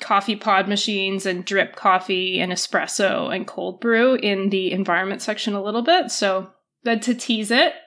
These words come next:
there are different ways to make coffee, and, um, they do have slightly different environmental impacts.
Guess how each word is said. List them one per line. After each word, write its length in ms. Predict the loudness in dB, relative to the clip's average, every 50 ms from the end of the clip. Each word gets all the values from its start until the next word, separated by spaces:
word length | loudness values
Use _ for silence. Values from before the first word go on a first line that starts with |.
| _ _
there 140 | -2 0 0
are 60 | 2
different 320 | 0 0 -2 -2 -2 0
ways 180 | 2 2 2 2
to 100 | 2 2
make 200 | 2 2 2 0
coffee, 520 | 0 0 0 0 0 -2 -2 -2 -2 0
and, 380 | 0 2 2 0 0 -2 -2 -2
um, 420 | 0 2 2 2 2 0 -2 -6 -10 _ _ _ _ _ _ _ _ _ _ _ _ _
they 140 | -2 0 0
do 200 | 2 2 2 2
have 200 | 2 2 2 2
slightly 320 | 0 0 0 0 0 -2
different 320 | -4 -4 -4 -4 -4 -4 -2
environmental 520 | -2 0 0 0 0 -2 -4 -6 -6 -4
impacts. 680 | -4 -4 -4 -2 0 0 0 0 -2 -6 -8 -12 -12